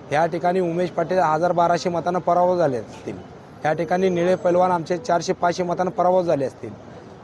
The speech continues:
आमचे संतोष अण्णा पाटील ह्या ठिकाणी पोस्टल मतामध्ये गेले असतील चार पाचशे मतानं. परंतु या ठिकाणी आपण पाहिलं असेल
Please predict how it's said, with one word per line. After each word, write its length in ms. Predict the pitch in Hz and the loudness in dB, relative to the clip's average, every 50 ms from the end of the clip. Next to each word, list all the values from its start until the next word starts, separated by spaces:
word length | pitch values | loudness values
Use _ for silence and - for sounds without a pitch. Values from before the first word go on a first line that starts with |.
| - - - | -18 -14 -10
आमचे 260 | 143 143 - 165 170 | -10 -6 -4 -4 -2
संतोष 400 | 160 - 160 156 135 180 170 180 | 0 -2 -2 -2 -2 -4 -2 0
अण्णा 200 | 175 175 175 180 | 0 0 0 0
पाटील 340 | 170 - 175 156 143 180 180 | 0 0 0 0 0 0 0
ह्या 100 | 180 175 | 2 0
ठिकाणी 320 | 170 180 170 185 185 190 | 0 0 -2 -2 -2 -2
पोस्टल 400 | 180 - 175 170 156 - 190 190 | -2 0 0 0 2 2 2 2
मतामध्ये 440 | 185 185 180 185 180 180 180 175 185 | 2 2 2 0 0 0 2 2 2
गेले 220 | 170 180 180 180 | 2 2 2 2
असतील 340 | 180 170 - - - 127 104 | 2 0 0 -2 -6 -8 -6
चार 200 | 107 - 160 143 | -4 -2 -2 -2
पाचशे 260 | - - 147 131 139 | -2 -2 -4 -4 -4
मतानं. 320 | 143 135 120 123 113 104 98 - - - - - - - - - - - | -4 -6 -6 -6 -8 -8 -10 -14 -16 -18 -18 -16 -16 -16 -16 -12 -6 -2
परंतु 440 | 151 160 175 175 151 - 202 220 214 | 0 2 2 0 2 2 4 4 4
या 200 | 196 160 156 160 | 4 2 2 0
ठिकाणी 360 | 151 - 143 - 165 170 185 | 0 -2 0 0 0 0 0
आपण 300 | 185 165 - - 165 160 | -2 -2 -2 -4 -4 -4
पाहिलं 300 | 147 156 139 135 139 151 | -2 -2 -2 0 0 0
असेल 320 | 147 135 - 175 190 208 | -2 0 2 2 0 0